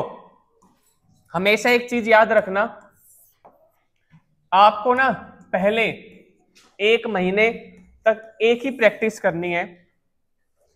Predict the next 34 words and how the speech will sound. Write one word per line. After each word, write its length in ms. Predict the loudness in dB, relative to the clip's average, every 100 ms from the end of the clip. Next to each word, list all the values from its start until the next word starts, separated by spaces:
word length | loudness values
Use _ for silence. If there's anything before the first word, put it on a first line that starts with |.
| _
या 260 | 2 4 4
तो 140 | 4 2
आप 360 | 4 2 2 0
वन 140 | 0
into 320 | 0 -2 -2
वन 240 | 0 0 -2 -10 -20 _ _
या 160 | 2 4
वन 180 | 4 0
into 280 | -2 -4 -8 -6
टू 100 | -6 -6 -10 -20 -8
या 140 | 2 2
वन 180 | 2 -4
into 300 | -6 -6 -6 -8 _ _
थ्री। 140 | -4 -4 -4 -14 _ _ _ _ _ _ _ _ _ -2
जब 260 | 2 2
आप 200 | 4 4 4
मार्केट 380 | 2 2 -4 -8
को 120 | -8
सीख 300 | -6 -6 -2
जाओगे, 420 | 0 0 0 -4 -6 -14 -2
आपने 280 | -2 0 -2
दो 180 | 2 0
चीजों 280 | -2 -4 0
का 100 | 0
पालन 340 | 0 0 -2
करना 260 | -4 -6 -6
है। 140 | -4 0
अगर 380 | 2 2 2 4
आप 280 | 4 4 4
डेली 340 | 2 4 2 -4 -6 _ _ _ _ _ _ -4
तीन 260 | -2 0 0
ट्रेड 280 | -2 -2
करते 320 | -2 -4 -4 -4
हो, 140 | -4